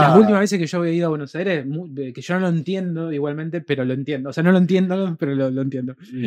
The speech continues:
Speaker 1: Eh, nada, claro, porque hay una cosa que a mí, a mí me ha pasado acá en Rosario, inclusive, en localidades cercanas que tenía que ir a la-, a laburar, y para mí, perder una hora dentro de un lugar X sin hacer
Speaker 2: Mm.
Speaker 1: nada es,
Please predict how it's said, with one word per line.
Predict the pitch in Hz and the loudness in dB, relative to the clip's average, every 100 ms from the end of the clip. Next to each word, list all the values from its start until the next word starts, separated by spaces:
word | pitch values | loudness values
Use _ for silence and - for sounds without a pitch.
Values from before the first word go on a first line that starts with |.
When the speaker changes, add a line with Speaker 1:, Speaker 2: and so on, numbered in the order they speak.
| - | -4
Speaker 1:
Eh, | 165 147 127 127 | -4 -4 -4 -8
nada, | 131 202 190 | -2 -2 -2
claro, | 151 220 170 | -6 -8 -8
porque | 135 147 165 | -12 -12 -10
hay | - | -6
una | 240 220 | -6 -4
cosa | 233 190 | -6 -6
que | |
a | 165 | -6
mí, | |
a | 196 - | -6 -8
mí | 196 | -8
me | 214 | -8
ha | |
pasado | 170 190 170 | -10 -8 -8
acá | 151 | -8
en | 156 | -10
Rosario, | 143 160 | -10 -12
inclusive, | 147 139 - 151 175 _ _ _ _ _ _ _ | -12 -14 -12 -12 -12 _ _ _ _ _ _ _
en | 139 131 123 120 120 | -10 -8 -8 -8 -10
localidades | 120 123 135 147 | -8 -4 -4 -4
cercanas | 143 139 147 | -8 -8 -6
que | 143 | -6
tenía | 127 139 | -8 -10
que | 139 | -6
ir | 139 | -4
a | |
la-, | 131 127 | -6 -8
a | 143 | -10
laburar, | 127 123 143 160 170 | -8 -6 -6 -8 -8
y | 170 | -8
para | 151 170 | -4 -4
mí, | 254 311 247 _ _ _ _ | -4 -6 -12 _ _ _ _
perder | 165 262 320 | -2 0 0
una | 285 151 | -2 -4
hora | 175 247 185 | -4 -4 -2
dentro | 190 214 160 | -4 -6 -8
de | |
un | 165 180 147 | -10 -8 -4
lugar | 135 127 165 208 185 | -2 2 2 2 -4
X | 139 170 196 160 123 | -6 -6 -6 -8 -8
sin | 147 | -12
hacer | 165 107 156 | -12 -10 -10
Speaker 2:
Mm. | |
Speaker 1:
nada | 151 180 190 - | -10 -10 -10 -12
es, | 170 | -16